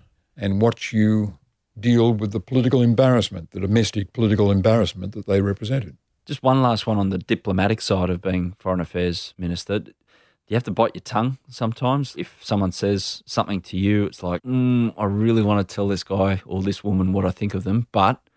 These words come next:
Speaker 2: for the betterment of Australia and who I'm representing, I'll just refrain from that."
Speaker 1: Yeah, of course. And your department should have coached you in the, the form of words. So <laughs> one thing is to say, to avoid specifics, to say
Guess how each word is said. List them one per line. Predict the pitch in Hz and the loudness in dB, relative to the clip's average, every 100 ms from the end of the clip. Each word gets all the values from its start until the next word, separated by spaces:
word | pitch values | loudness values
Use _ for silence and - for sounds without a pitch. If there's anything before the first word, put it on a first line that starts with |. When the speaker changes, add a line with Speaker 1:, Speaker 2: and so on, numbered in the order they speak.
| _ _ _ _ _ _ | _ _ _ _ _ _
Speaker 2:
for | - | -18
the | 85 | -10
betterment | - 101 117 127 | -4 -2 0 -2
of | 123 | -4
Australia | - 104 101 127 131 | -6 -4 -2 -2 -2
and | 101 | 0
who | 104 | 2
I'm | 110 107 | 4 2
representing, | 110 104 95 117 185 - | 2 0 0 0 -2 -4
I'll | 95 98 | -4 -2
just | 101 - | -4 -6
refrain | 98 - 95 | -4 -2 -2
from | 92 92 | -4 -8
that." | 95 - _ _ _ | -10 -12 _ _ _
Speaker 1:
Yeah, | 233 165 | 2 2
of | 127 | 2
course. | - 196 104 - - | 2 2 2 -4 -4
And | 117 120 113 107 - - _ | 2 4 4 2 -2 -14 _
your | - | -2
department | 110 - 147 165 170 117 107 - _ _ - | -2 0 0 2 2 0 -2 -2 _ _ -16
should | - 226 | -4 0
have | 147 - | 0 -2
coached | - 175 151 - - | -4 0 0 -2 -12
you | - | -8
in | 104 104 | -2 0
the, | 101 98 92 _ _ _ _ | 2 0 -4 _ _ _ _
the | 107 | -16
form | - 131 120 110 | -4 2 4 4
of | 95 | 0
words. | 98 139 120 98 - - | 2 4 4 2 -2 -8
So | - 123 107 107 104 - 127 - 110 | -4 2 4 4 2 -4 -10 -12 -18
<laughs> | _ 156 - _ | _ -10 -10 _
one | 107 110 | 0 0
thing | 101 117 | 0 0
is | 104 98 | 0 0
to | 104 | -6
say, | - 113 110 | 0 4 4
to | 107 104 | 2 0
avoid | 98 120 110 | 2 2 4
specifics, | - 127 - 165 113 104 | 0 0 4 4 4 0
to | - 123 | -6 -6
say | - 120 110 107 | 2 4 6 4